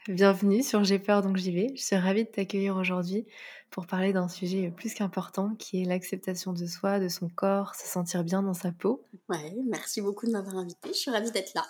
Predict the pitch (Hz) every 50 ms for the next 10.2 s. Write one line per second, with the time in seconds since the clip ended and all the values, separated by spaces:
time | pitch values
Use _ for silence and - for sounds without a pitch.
0 | - - - 185 175 175 175 185 196 226 - - 202 208 254 277 262 220 202 -
1 | - - 240 247 247 247 - - - - 196 196 202 202 202 - 202 - - 254
2 | 269 254 - - 202 185 185 214 240 240 - 175 - - 208 196 196 196 190 -
3 | 233 226 202 185 185 180 185 180 180 - 220 220 208 185 175 170 185 180 175 175
4 | 170 - 175 170 - - - _ _ _ - - - - 220 214 214 214 254 240
5 | 233 226 220 220 208 185 185 196 214 240 302 349 - - - - - 175 - 247
6 | 330 381 381 - - 269 233 220 185 185 196 208 233 254 269 - - - _ _
7 | - - 220 226 233 - 208 196 190 196 190 - - 185 196 - 311 - - 247
8 | 247 269 254 220 - - 202 202 - 269 262 - - - - 202 180 180 175 185
9 | 208 240 262 - - - - - - - - _ _ - - 208 214 214 214 202
10 | 185 180 180